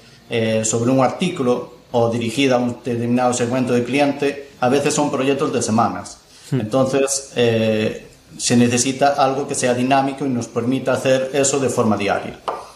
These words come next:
Speaker 1: Finalmente, los canales a través de los cuales interactúa el cliente no están conectados. Tenemos un cliente en tienda física,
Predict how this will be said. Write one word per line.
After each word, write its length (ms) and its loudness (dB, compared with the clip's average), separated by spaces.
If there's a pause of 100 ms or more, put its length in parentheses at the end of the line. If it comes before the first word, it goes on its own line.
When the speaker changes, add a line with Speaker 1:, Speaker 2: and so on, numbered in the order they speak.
(160)
Speaker 1:
Finalmente, 640 0
los 140 -4
canales 360 2
a 80 -2
través 240 0
de 80 -2
los 100 -2
cuales 420 0
interactúa 460 -4
el 80 -2
cliente 520 0
no 140 0
están 280 0
conectados. 720 0
Tenemos 320 -2
un 100 0
cliente 360 0
en 120 -2
tienda 220 0
física, 500 0